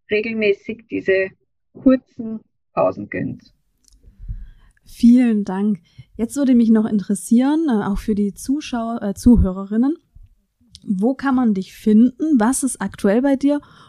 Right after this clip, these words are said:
Speaker 2: Und kannst du uns noch mal verraten, was der Affe in deinem,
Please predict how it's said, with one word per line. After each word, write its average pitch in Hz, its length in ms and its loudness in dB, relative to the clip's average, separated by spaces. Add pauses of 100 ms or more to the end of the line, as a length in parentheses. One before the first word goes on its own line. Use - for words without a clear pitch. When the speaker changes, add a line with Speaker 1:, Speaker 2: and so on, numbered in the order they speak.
(200)
Speaker 2:
Und 330 260 6
kannst 285 320 4
du 226 100 -2
uns 247 160 4
noch 240 140 6
mal 226 160 6
verraten, 214 420 4
was 202 180 4
der 196 260 -2
Affe 240 300 2
in 208 260 6
deinem, 196 520 4